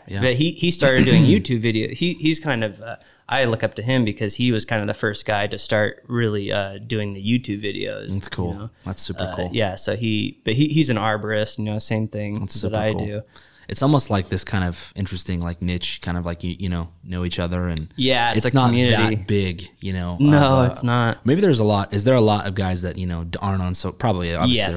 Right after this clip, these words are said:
Speaker 1: right? N-, aren't
Speaker 2: yeah.
Speaker 1: on social media, aren't on YouTube that you just know, you know, and stuff like that, and you meet probably working together with and all that kind of stuff?
Speaker 2: Yeah, y-,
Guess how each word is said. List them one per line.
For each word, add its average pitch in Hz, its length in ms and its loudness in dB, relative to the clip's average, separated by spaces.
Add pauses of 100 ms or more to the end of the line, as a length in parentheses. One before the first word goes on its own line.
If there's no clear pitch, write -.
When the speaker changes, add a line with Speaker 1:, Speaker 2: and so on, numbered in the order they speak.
(140)
Speaker 1:
right? 95 140 -2
N-, 117 40 -4
aren't 104 120 2
Speaker 2:
yeah. 92 140 0
Speaker 1:
on 95 40 -2
social 92 380 -6
media, 90 320 -4
aren't 92 180 -4
on 90 100 -4
YouTube 87 280 -6
that 95 100 -4
you 107 140 2
just 92 200 -2
know, 90 440 -4
you 90 120 -4
know, 90 160 -2
and 87 80 -4
stuff - 220 -10
like 90 120 -8
that, 85 120 -6
and 95 100 -6
you 92 80 -4
meet 92 240 -4
probably 87 680 -4
working 87 340 -4
together 85 380 -4
with 87 360 -6
and 76 200 -10
all 87 140 -10
that 85 140 -14
kind 82 140 -10
of - 60 -10
stuff? - 320 -12 (420)
Speaker 2:
Yeah, 147 540 0 (320)
y-, 139 240 -4